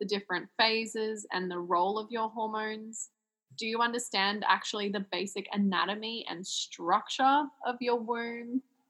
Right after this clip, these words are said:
You know, there is very little education about our reproductive system, our hormones,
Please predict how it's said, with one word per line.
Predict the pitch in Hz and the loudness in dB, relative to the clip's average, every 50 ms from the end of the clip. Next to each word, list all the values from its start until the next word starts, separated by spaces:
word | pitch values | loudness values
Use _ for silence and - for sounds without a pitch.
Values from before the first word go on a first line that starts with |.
| _ _ _ _ _ _ _ _ _ _ _ _ _ _ _ | _ _ _ _ _ _ _ _ _ _ _ _ _ _ _
You | - 240 254 | -4 0 2
know, | 262 254 | 2 4
there | 262 254 254 | 4 4 4
is | 254 254 - - | 4 2 0 0
very | 214 208 226 226 226 240 254 | 2 4 6 6 6 6 4
little | 262 269 269 269 - | 4 6 4 4 2
education | - 233 220 254 - - 220 202 214 - - 214 | 0 -2 -4 -4 -6 -4 -4 -2 -2 -2 0 0
about | 208 196 196 196 190 185 196 202 - - | 0 2 4 4 6 6 6 6 6 4
our | 226 233 | 4 4
reproductive | 226 233 240 240 - 247 226 233 233 - 233 220 | 4 0 -2 -2 -2 0 0 0 -2 -4 -10 -10
system, | - - 220 220 - - 214 214 214 214 202 | -10 -10 -10 -8 -8 -4 -4 -4 -4 -2 -2
our | 208 202 190 196 - - | 0 0 0 0 -2 -6
hormones, | - 214 208 214 214 214 208 202 214 214 214 214 - | -4 -4 -2 0 0 0 0 0 -2 -4 -4 -8 -10